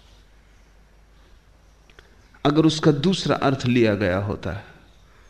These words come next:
तो वो दो लाख लोग मरने से बच गए होते, वो दुर्घटना बच गई होती। शब्द कभी-कभी बड़े भयानक और खतरनाक सिद्ध होते हैं। समाज,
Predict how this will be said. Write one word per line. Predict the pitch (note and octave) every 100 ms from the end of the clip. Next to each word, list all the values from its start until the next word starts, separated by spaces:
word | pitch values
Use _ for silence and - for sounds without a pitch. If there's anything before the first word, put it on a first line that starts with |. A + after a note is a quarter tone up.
| - - -
तो | A2
वो | A2
दो | A2 B2+
लाख | A#2 A2 -
लोग | G#2+ A2 G#2
मरने | G2 G2+ G2+ G2
से | -
बच | F2 F#2+ -
गए | -
होते, | D2+ F2 - F2+
वो | F#2
दुर्घटना | - F2+ F#2 - G2+
बच | F#2+ -
गई | - E2
होती। | - - - - - - - - - - F#3+ - - - - - - - - - - - - - - - - - - - - - -
शब्द | - - C#3 - - -
कभी-कभी | G#2+ A#2+ G#2+ F#2+
बड़े | F2+ F2 G2 G2
भयानक | E2+ D#2 G2+ G#2+ G2 F#2+
और | C#2+ -
खतरनाक | - - F2+ F#2+ E2
सिद्ध | - G#2 -
होते | - -
हैं। | - - - - - - - - - - - - - - - - - - - -
समाज, | - - C#3+ D#3 A2+ G2+